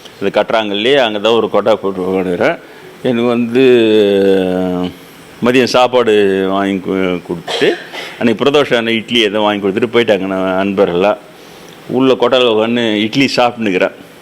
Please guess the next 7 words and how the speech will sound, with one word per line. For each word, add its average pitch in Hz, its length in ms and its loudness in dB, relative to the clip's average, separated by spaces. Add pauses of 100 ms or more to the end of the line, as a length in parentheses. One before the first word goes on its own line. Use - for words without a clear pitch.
(200)
அப்போ 110 180 -4
உடனே 110 600 0 (600)
காலை 120 300 2
வேலை 117 240 2
முடிச்சு 127 540 -2 (1200)
போகிறாங்க 123 340 2
இந்த 101 200 -4